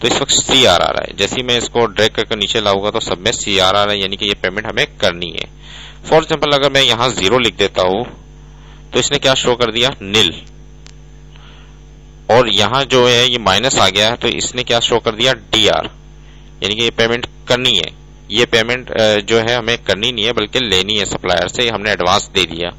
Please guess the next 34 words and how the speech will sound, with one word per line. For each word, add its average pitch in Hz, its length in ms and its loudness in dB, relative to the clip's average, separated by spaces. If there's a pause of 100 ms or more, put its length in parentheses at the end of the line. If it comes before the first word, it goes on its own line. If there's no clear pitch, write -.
(1080)
तो - 60 -8
control 98 400 -2
में 110 160 0
जेड 107 160 0
कर 107 160 0
देता 98 200 0
हूँ 113 80 -2
क्योंकि 107 280 -4
वो 101 160 0
हमें 98 200 0
एक 95 140 -2
सीक्वेंस 113 340 -6
से - 60 -6
चल 104 180 -4
रहा 104 120 -4
है, 110 60 -2
मैंने 98 280 -2 (140)
यहाँ 98 260 -2 (680)
बगैर 95 240 2
formula 98 360 -2
के 107 120 0
ज़ीरो 101 240 2
लिख 90 180 -4
दिया 92 160 0
था 117 260 -6 (200)
तो 98 80 -2
उसने 107 240 -2
nil 101 240 -2
show 110 200 0
कर 104 160 -2
दिया, 101 260 -2 (760)
सही 104 120 0
है, 107 100 -2
और 92 440 0